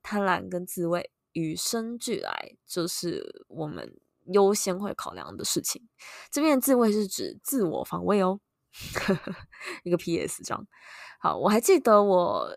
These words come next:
呃，最近刚好有去溯溪，呃，遇到一个垂降关卡，那，哦，天哪，那根本就吓死人，因为他一开始他就要你，呃，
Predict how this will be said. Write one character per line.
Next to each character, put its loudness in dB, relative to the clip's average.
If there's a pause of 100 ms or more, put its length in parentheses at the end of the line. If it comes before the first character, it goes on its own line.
(140)
呃， -6
最 2
近 -4
刚 0
好 -4
有 -6
去 -4
溯 -6
溪， -10
呃， 2
遇 0
到 4
一 0
个 0
垂 -2
降 0
关 -2
卡， -8
那， -8
哦， 0 (220)
天 -2
哪， -2
那 -2 (100)
根 -4
本 -4
就 0
吓 0
死 -8
人， -10
因 -4
为 -2 (960)
他 -2
一 -4
开 2
始 4
他 2
就 2
要 2
你， -12 (640)
呃， -2